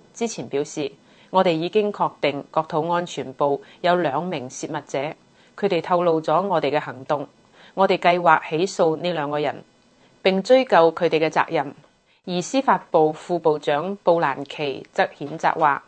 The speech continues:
我哋唔會容忍政府內部人員因政治動機向紐約時報泄露虛假信息，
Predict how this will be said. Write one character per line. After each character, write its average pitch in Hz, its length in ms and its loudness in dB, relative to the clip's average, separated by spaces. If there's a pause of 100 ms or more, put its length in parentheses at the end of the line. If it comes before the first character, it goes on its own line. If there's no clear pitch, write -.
(420)
我 196 140 0
哋 185 140 2
唔 151 180 -8
會 165 120 2
容 135 260 -4
忍 160 260 -4
政 170 180 -6
府 160 180 -6
內 160 180 -4
部 147 160 -2
人 135 240 -8
員 139 240 -8 (320)
因 226 260 0
政 160 240 -4
治 156 180 -8
動 147 280 -4
機 190 300 2 (180)
向 156 300 -2
紐 151 120 -4
約 160 140 -2
時 135 300 -12
報 151 260 0 (280)
泄 - 260 -6
露 147 300 0
虛 180 260 -2
假 143 200 -4
信 139 240 -6
息， 156 200 -6